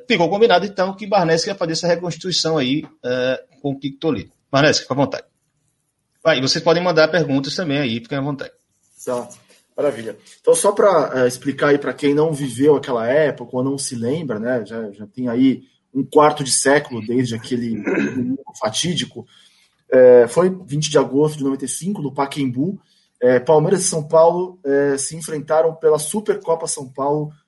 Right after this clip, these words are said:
Speaker 2: de Futebol Júnior. É, vejam que não era nem a Copinha, que é disputada no começo do ano, mas era uma Supercopa que reunia os, os campeões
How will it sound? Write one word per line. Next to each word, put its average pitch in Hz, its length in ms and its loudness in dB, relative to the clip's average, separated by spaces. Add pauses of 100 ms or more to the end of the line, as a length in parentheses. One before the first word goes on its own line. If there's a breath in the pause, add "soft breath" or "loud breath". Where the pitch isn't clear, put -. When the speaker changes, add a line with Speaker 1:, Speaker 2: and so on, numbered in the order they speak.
(180)
Speaker 2:
de 147 100 -8
Futebol 151 440 2
Júnior. 120 420 -2 (600)
É, 120 200 4
vejam 170 260 -4
que 208 80 -2
não 196 120 -2
era 185 100 4
nem 202 140 0
a 214 40 0
Copinha, 180 840 -4
que - 140 -4
é 139 40 4
disputada 139 500 -2
no 135 120 -4
começo 131 320 -4
do 156 160 -2
ano, 190 120 0
mas 165 140 -2
era 170 120 2
uma 165 100 -4
Supercopa 165 840 0 (480 soft breath)
que 165 100 -6
reunia 190 680 4
os, - 280 -8
os 143 140 -6
campeões 175 960 -2